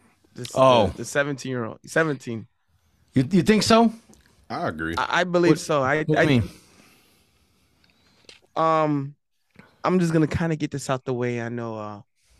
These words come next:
Speaker 1: there might be some disagreements.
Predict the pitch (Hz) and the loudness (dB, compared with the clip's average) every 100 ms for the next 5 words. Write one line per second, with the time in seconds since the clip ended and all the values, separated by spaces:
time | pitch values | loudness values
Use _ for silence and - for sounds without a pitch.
0 | _ _ _ _ _ - - 135 143 139 | _ _ _ _ _ -20 -10 -2 -2 -2
1 | 127 - 123 113 - - 123 117 113 120 | -6 -4 -6 -6 -12 -8 -6 -6 -8 -12
2 | - - | -20 -20